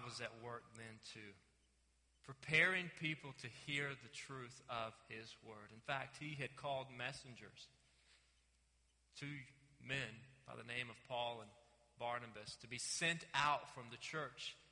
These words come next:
at Antioch in Syria to go into Asia Minor, to go into Turkey, modern-day Turkey, and to share the news of salvation through Jesus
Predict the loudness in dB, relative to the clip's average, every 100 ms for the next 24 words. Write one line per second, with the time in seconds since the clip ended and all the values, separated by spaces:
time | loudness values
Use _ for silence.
0 | -6 0 6 8 8 6 4 2 -4 0
1 | 2 2 0 -2 -4 2 4 4 0 -4
2 | -12 -20 -20 -20 -20 -4 -2 0 0 2
3 | 0 -2 -4 -4 -4 -8 -10 0 2 2
4 | 0 -4 -6 -2 -2 -2 -4 -2 -2 -2
5 | -4 -2 -6 -6 -8 -12 -12 -10 -8 -4
6 | -4 -4 -8 -10 -10 -10 -10 -6 -4 -4
7 | -4 -4 -6 -8 -16 -12 -12 -10 -10